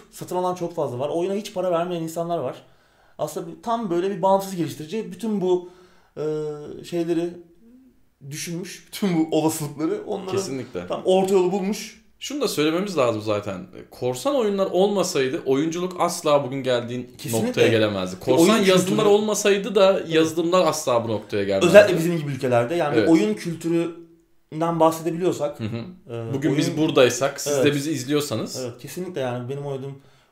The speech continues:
Speaker 1: oyunların birçoğu eskiden korsandı
Speaker 2: E,
Speaker 1: yani.
Speaker 2: yoktu ki,
Speaker 1: Bunun
Speaker 2: orijinali
Speaker 1: yoktu.
Speaker 2: yoktu.
Speaker 1: Orijinali yoktu. Olsa bile, e, erişebilecek miydik yani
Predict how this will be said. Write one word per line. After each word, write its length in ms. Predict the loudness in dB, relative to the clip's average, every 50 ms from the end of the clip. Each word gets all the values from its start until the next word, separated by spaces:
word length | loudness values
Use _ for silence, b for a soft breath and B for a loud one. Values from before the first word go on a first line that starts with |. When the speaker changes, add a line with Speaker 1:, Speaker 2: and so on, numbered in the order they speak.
| b _
Speaker 1:
oyunların 400 | -6 -6 -6 -6 -6 -8 -8 -10 -10
birçoğu 480 | -12 -10 -8 -8 -6 -8 -8 -10 -14 -20 _ _ _ _ _ _ _ _ _ _ _ _
eskiden 440 | -8 -8 -8 -10 -10 -10 -10 -10 -6
korsandı 460 | -6 -6 -6 -4 -6 -8 -8 -6 -4
Speaker 2:
E, 20 | -2
Speaker 1:
yani. 120 | 0 0
Speaker 2:
yoktu 160 | -2 -2 -4
ki, 60 | -2 -2
Speaker 1:
Bunun 80 | 0 0
Speaker 2:
orijinali 200 | 0 -2 -2 -2 -2 -2
Speaker 1:
yoktu. 200 | -4 -4 -8 -10
Speaker 2:
yoktu. 140 | -10 -10 -10 -10
Speaker 1:
Orijinali 340 | -10 -10 -10 -10 -10 -10 -10
yoktu. 280 | -10 -10 -10 -14 -8 -2
Olsa 360 | 0 0 0 0 0 -2 -2
bile, 340 | 0 2 4 4 4 2 0 B B B B B -6
e, 60 | -6
erişebilecek 720 | -4 -4 -4 -4 -4 -2 -2 -4 -4 -4 -4 -6 -8 -8 -8
miydik 260 | -8 -8 -8 -6 -6
yani 220 | -6 -6 -6 -6